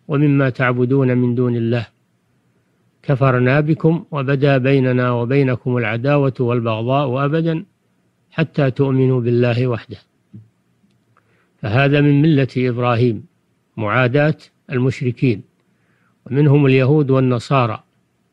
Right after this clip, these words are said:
الذين أشركوا بالله عز وجل وغيروا دين إبراهيم عليه الصلاة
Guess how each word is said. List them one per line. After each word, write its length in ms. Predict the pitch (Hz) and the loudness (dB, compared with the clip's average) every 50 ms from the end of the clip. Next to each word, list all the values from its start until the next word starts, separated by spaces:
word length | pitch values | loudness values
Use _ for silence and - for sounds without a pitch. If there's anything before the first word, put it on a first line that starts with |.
| _ _ _ _ _ _ _ _ _ _ _ _ _ _ _ - | _ _ _ _ _ _ _ _ _ _ _ _ _ _ _ -2
الذين 720 | 120 113 120 127 127 139 139 135 127 127 131 131 135 - - _ _ _ _ _ _ _ _ _ _ _ _ _ _ _ _ _ _ - | 0 2 2 2 4 4 4 4 4 2 0 0 -4 -6 -12 _ _ _ _ _ _ _ _ _ _ _ _ _ _ _ _ _ _ 0
أشركوا 500 | 165 165 - - 143 139 - - 139 131 | 0 0 0 0 -2 -2 0 0 0 0
بالله 300 | 123 131 131 131 135 135 | 0 0 0 2 2 2
عز 400 | 131 113 113 117 117 110 120 127 | 2 0 0 -2 -2 -2 -2 0
وجل 440 | 123 120 117 110 139 139 123 120 - - _ _ - | 0 0 0 0 0 0 0 -2 -6 -12 _ _ -10
وغيروا 540 | 131 123 123 151 160 151 139 131 127 127 123 | -6 -2 0 2 4 4 4 4 2 0 0
دين 260 | 113 131 135 127 123 | 0 0 0 2 0
إبراهيم 640 | 123 135 131 120 120 123 123 117 107 135 135 123 107 | 0 -2 -4 -4 -4 -2 -2 0 2 2 2 0 0
عليه 240 | 107 123 123 120 120 | -2 -2 0 0 -2
الصلاة 400 | 123 113 - - 127 123 117 | -2 -4 -6 -4 -4 -4 -4